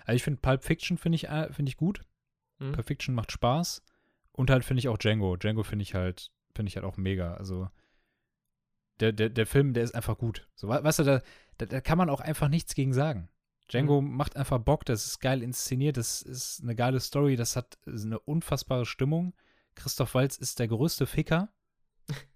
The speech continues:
Speaker 1: Ähm, gut, vielleicht muss er das rauscutten, keine Ahnung. Ähm,
Speaker 2: Nö, wir haben, das ist ja explizit hier der
Speaker 1: ja,
Speaker 2: Podcast,
Speaker 1: stimmt.
Speaker 2: also von
Speaker 1: Ja, ist,
Speaker 2: daher
Speaker 1: ist auf jeden Fall, also
Speaker 2: kann man ruhig sagen, hier fickeln. Kann man ruhig sagen.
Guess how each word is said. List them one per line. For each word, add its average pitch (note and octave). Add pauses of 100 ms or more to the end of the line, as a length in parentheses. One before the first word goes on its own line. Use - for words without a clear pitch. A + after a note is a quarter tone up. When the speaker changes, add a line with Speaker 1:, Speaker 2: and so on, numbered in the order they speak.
(760)
Speaker 1:
Ähm, A2 (220)
gut, G#2+
vielleicht G2 (240)
muss A2
er G2
das F#2
rauscutten, G#2+
keine F#2
Ahnung. B2 (720)
Ähm, G#2 (340)
Speaker 2:
Nö, A#2
wir A#2+
haben, B2
das A#2+
ist -
ja B2
explizit -
hier A#2+
der A#2
Speaker 1:
ja, -
Speaker 2:
Podcast, G2
Speaker 1:
stimmt. -
Speaker 2:
also F#2
von B2
Speaker 1:
Ja, G2+
ist, A#2+
Speaker 2:
daher A#2
Speaker 1:
ist C3
auf A2
jeden B2+
Fall, -
also G2+ (580)
Speaker 2:
kann C3+
man C#3
ruhig C3
sagen, B2
hier A2+
fickeln. A#2+
Kann C3+
man D3+
ruhig D#3+
sagen. F3+